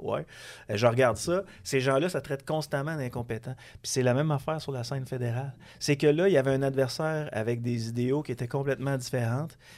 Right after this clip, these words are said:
qui, euh, qui, qui, qui, qui, qui, qui disait, « Ben, lui et elle, je les trouve incompétents. C'est pas vrai qu'on va dépenser l'argent des Canadiens. » Les gens étaient fâchés de ça.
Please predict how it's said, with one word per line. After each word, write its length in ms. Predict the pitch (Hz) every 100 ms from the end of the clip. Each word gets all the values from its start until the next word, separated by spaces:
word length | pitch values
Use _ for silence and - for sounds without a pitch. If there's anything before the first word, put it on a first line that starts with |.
| -
qui, 580 | - 139 139 143 147 139
euh, 920 | 107 110 107 104 104 101 101 98 95 65 - 90
qui, 260 | - 117 113
qui, 240 | - 110
qui, 200 | - 107
qui, 480 | 98 107 104 98 76
qui, 200 | - 107
qui 140 | - 120
disait, « 340 | 107 113 143 147
Ben, 180 | 101 -
lui 520 | - 117 135 165 185 196
et 160 | 123 120
elle, 320 | 131 156 175 139
je 120 | 131
les 140 | 139
trouve 240 | 131 147 143
incompétents. 380 | 120 120 117 107 143 160
C'est 140 | -
pas 180 | 143 123
vrai 180 | 120 151
qu'on 100 | 127
va 100 | 117
dépenser 420 | 113 117 117 131
l'argent 280 | 117 110 123
des 140 | 120
Canadiens. » 520 | 120 113 104 107 156 - - - - -
Les 80 |
gens 140 | 95 117
étaient 120 | 120
fâchés 520 | 117 120 107 - 190
de 80 | 160
ça. 160 | 139